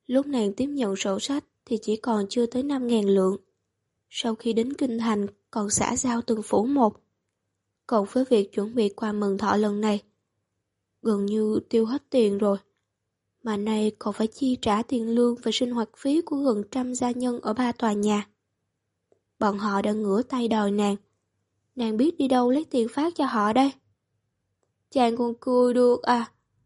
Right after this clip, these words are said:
Chốc nữa về cầm hết mấy thứ đau thương kia đi.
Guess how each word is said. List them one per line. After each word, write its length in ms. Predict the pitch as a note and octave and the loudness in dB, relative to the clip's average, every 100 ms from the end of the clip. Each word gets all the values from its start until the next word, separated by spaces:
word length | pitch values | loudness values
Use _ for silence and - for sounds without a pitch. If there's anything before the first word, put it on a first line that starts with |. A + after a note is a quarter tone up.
| _ _ | _ _
Chốc 260 | - F#4 F4+ | -6 -4 0
nữa 220 | A#3+ C4+ | 2 4
về 340 | D4 B3 A#3 B3 - | 4 4 4 0 -4
cầm 200 | B3 A3+ | -6 -2
hết 180 | A#3+ F#4 | 0 2
mấy 160 | G4+ G4 | 2 4
thứ 160 | F4+ | 4
đau 260 | F#4 D#4 C4 | 4 4 2
thương 280 | C#4 C4+ C4+ | 2 -2 -2
kia 160 | C#4 | -2
đi. 180 | C4+ C#4 | 0 0